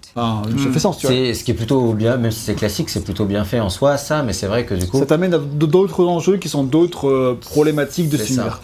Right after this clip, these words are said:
Speaker 3: Et que tu fasses les quêtes principales ou les quêtes secondaires, et donc c'est vrai que, bah, à la limite, autant pour le pre-, la, la première I A, tu peux encore avoir un enjeu de « yes, ça y est, je l'ai enfin »,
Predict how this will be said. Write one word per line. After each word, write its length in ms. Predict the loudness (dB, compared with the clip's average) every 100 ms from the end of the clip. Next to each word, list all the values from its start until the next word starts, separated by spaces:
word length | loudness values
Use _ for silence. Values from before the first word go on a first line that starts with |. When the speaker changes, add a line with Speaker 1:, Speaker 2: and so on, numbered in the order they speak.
| -8
Speaker 3:
Et 60 |
que 80 | -6
tu 100 | -4
fasses 200 | -2 -4
les 60 | -2
quêtes 200 | -6 -6
principales 480 | -6 -6 -2 0 0
ou 80 | -2
les 120 | -2 -2
quêtes 160 | -4
secondaires, 520 | -4 -4 0 0 0
et 80 | 0
donc 160 | -2 -4
c'est 120 | -4
vrai 200 | -2 -2
que, 120 | -4
bah, 280 | -6 -4 -6 -10 -20 -20 -16 -2
à 80 | 0
la 80 | 2
limite, 280 | 0 0 0
autant 260 | 0 0
pour 160 | 0 -2
le 60 | -2
pre-, 280 | -4 -2
la, 240 | 0 2 2
la 100 | 0
première 360 | -2 -4 0 0
I 160 | 2 0
A, 80 |
tu 120 | 0 -6
peux 100 | -8
encore 220 | -4 -4
avoir 240 | -2 -2 0
un 40 |
enjeu 320 | 0 0 0
de « 100 | 0
yes, 260 | 0 -2 -4
ça 80 | -4
y 40 |
est, 60 | -4
je 80 | -4
l'ai 120 | -4
enfin », 340 | -4 -2 0